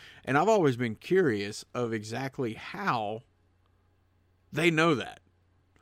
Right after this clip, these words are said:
How the fuck do you know that? Well, this video that I was watching today broke down all the questions that I've ever had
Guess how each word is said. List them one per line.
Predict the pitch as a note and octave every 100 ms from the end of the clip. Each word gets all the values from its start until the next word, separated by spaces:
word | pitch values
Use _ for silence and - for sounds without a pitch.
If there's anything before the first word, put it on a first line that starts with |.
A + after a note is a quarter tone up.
| _ _
How | - E3+
the | E3
fuck | E3 C3
do | A#2+
you | A2+
know | A#2 A2
that? | G#2 - - - -
Well, | C#3+
this | C#3+
video | F#3 E4+ E3
that | B2
I | A#2
was | A2+
watching | C3+ C3 B2+
today | G#2+ D3 D3 G#2+ - - _
broke | A#2 C#3 F#3+ E3
down | F3 D#3+ C#3+
all | B2 D#3
the | F3+
questions | C#3+ E3+ D#3+ - A#2+ G#2+
that | A2
I've | A#2 A#2+
ever | B2+ B2
had | - A2 A#2+ F3+